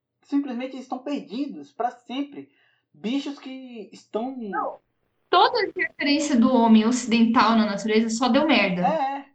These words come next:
Speaker 2: Outro dia, eu acabei, eu lembrei disso agora, eu irritei no Twitter de novo com um comentário, foi uma patada idiota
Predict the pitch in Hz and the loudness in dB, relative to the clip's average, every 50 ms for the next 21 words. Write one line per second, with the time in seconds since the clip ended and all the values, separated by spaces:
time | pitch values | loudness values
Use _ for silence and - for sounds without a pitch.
0 | _ _ - - 262 269 254 302 320 254 254 254 285 330 330 262 - - - - | _ _ 2 4 4 4 4 4 4 6 6 6 6 6 6 4 2 0 -4 -8
1 | - - - _ - 254 269 269 277 269 - 220 226 226 269 302 320 302 240 220 | -12 -12 -16 _ 0 4 4 4 4 2 0 0 2 4 4 4 4 2 0 -2
2 | 185 180 175 175 - - - _ _ - _ - - 240 247 247 247 247 240 226 | -4 -6 -8 -10 -12 -14 -18 _ _ -20 _ -8 -6 -2 0 2 2 2 2 0
3 | 226 - - 247 233 214 190 180 175 175 185 240 277 262 302 - - 311 240 254 | -2 -4 -4 -2 -2 0 0 0 -2 0 0 2 2 4 2 2 0 0 2 2
4 | 269 254 240 220 220 220 226 226 220 220 226 214 202 196 202 202 214 226 247 220 | 2 4 4 4 4 2 2 0 0 0 0 -2 -4 -4 -6 -4 -2 -2 -2 -2
5 | 202 - - - 240 247 254 - 254 233 233 240 247 254 254 233 233 226 226 220 | -4 -6 -6 -4 -4 -2 -2 0 0 0 0 2 2 2 2 2 2 2 0 -2
6 | 220 - - - 254 254 247 262 254 269 285 277 - 269 262 262 269 226 220 254 | -4 -6 -4 0 4 6 6 6 4 2 0 2 2 0 0 0 0 -2 0 0
7 | 247 220 226 254 - - 233 208 214 - | 0 0 0 0 -2 -4 -6 -8 -8 -8